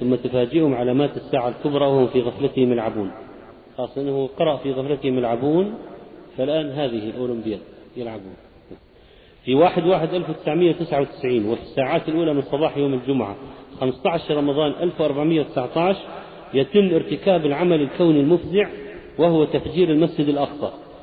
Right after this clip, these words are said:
وفي نفس اليوم تصل طلائع القوات الغربية وتنزل في الأردن وتحاصر بيت المقدس.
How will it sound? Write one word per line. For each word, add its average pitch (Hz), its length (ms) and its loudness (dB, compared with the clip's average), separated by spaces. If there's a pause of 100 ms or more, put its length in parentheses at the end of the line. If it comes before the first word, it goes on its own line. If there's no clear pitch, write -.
(140)
وفي 131 220 2
نفس 185 260 2
اليوم 156 400 4
تصل 135 340 0
طلائع 151 300 2
القوات 156 400 0
الغربية 139 520 0
وتنزل 147 380 2
في 135 120 -4
الأردن 160 460 2 (400)
وتحاصر 147 480 -4
بيت 135 260 2
المقدس. 120 520 -4